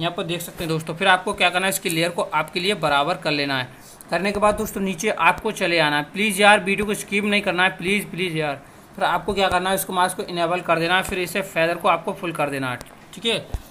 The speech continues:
दोस्तों। करने के बाद दोस्तों देख सकते हैं यहाँ पर आपको, ठीक है, इसकी adjustment आपको सही से कर लेनी है दोस्तों, देख सकते हैं जैसे मैं कर रहा हूँ, ठीक है, आपको कर लेना है।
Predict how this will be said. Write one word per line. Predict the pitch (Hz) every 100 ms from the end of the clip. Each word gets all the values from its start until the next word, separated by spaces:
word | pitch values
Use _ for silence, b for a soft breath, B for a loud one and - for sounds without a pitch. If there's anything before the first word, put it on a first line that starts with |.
| - 175
दोस्तों। | 202 -
करने | 180 185 190
के |
बाद | 190 190
दोस्तों | 190 190 185
देख | 175
सकते | 190 - 190
हैं |
यहाँ | 175
पर | 165 180
आपको, | - 156 175
ठीक | 175 196
है, | 214 185
इसकी | 160 196
adjustment | - 160 175 170 165 165
आपको | 156 190
सही | - 156
से | 156 190
कर | 151
लेनी | 143 135 131
है | 123 - - - - - - -
दोस्तों, | 160 160 160
देख | 156 160
सकते | 160 170
हैं | 160
जैसे | 170 170
मैं | 190 190
कर | 233
रहा | -
हूँ, | -
ठीक | 208
है, |
आपको | 180 208
कर | 202 160
लेना | 151 139
है। | 127